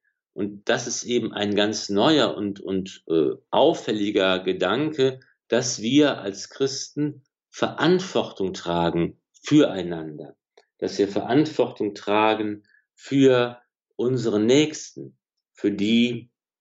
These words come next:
die weniger haben, für die, die auf uns angewiesen sind, für, für, dass wir in, in jedem Menschen im Grunde genommen unseren Nächsten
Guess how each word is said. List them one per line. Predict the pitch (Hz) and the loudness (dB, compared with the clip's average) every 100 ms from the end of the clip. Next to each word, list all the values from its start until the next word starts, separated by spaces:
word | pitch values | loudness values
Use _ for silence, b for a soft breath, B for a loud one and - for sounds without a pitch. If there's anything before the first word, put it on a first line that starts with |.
| _ | _
die | 104 101 | 0 4
weniger | 117 135 127 120 110 | 6 6 4 2 2
haben, | 120 127 120 92 | 0 0 0 -4
für | 82 - | -10 -10
die, | 90 95 113 | -8 -6 -4
die | 110 - | -2 0
auf | 104 - | 0 0
uns | 113 | -2
angewiesen | - 135 139 104 95 92 92 | 0 2 4 4 4 2 0
sind, | 85 95 135 147 - b b b _ | 2 4 4 0 -4 b b b _
für, | - 117 113 - - | 2 6 6 4 -2
für, | - - 107 | -4 2 2
dass | - 104 - | 2 -2 0
wir | 98 | 0
in, | 101 - 107 | 0 -4 -6
in | - 98 | -2 0
jedem | 95 143 196 156 101 90 82 _ | 4 6 6 4 0 -2 -8 _
Menschen | 87 101 147 165 - 101 | -4 0 0 -2 -4 -2
im | 104 | 2
Grunde | 110 131 131 | 4 4 4
genommen | 117 110 107 107 | 2 4 2 0
unseren | - 113 104 95 90 | 0 0 2 2 2
Nächsten | 92 113 127 - - 135 131 | 4 2 0 -8 -6 -6 -6